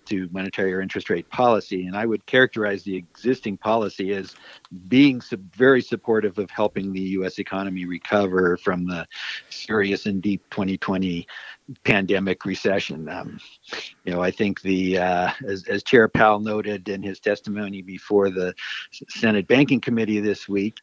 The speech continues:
the economic outlook remains highly uncertain, you know, when the inflation numbers are, are soft, in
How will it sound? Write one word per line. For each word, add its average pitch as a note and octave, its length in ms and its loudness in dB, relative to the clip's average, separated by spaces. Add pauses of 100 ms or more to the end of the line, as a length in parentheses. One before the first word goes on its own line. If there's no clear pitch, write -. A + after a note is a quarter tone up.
the G2+ 200 -6 (100)
economic A#2+ 460 2
outlook A2 380 -2 (280)
remains G#2 640 -6 (400)
highly B2+ 300 8
uncertain, A#2 720 -2
you G2 120 -8
know, F2 120 -12
when F#2 160 -8
the F2+ 100 -6
inflation A2+ 520 4
numbers G#2 500 4
are, F#2 240 0 (260)
are G#2 80 0
soft, G#2 500 2
in F#2+ 140 -8